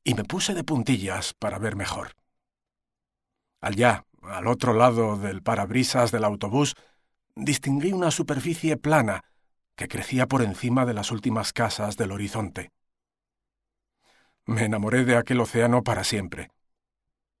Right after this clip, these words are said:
He buceado en sus profundidades,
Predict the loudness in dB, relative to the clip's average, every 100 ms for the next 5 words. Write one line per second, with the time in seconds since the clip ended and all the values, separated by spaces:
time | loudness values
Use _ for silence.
0 | _ _ _ _ -2 0 0 0 2 2
1 | 0 0 -4 -4 -6 -6 -6 -6 -6 -6
2 | -12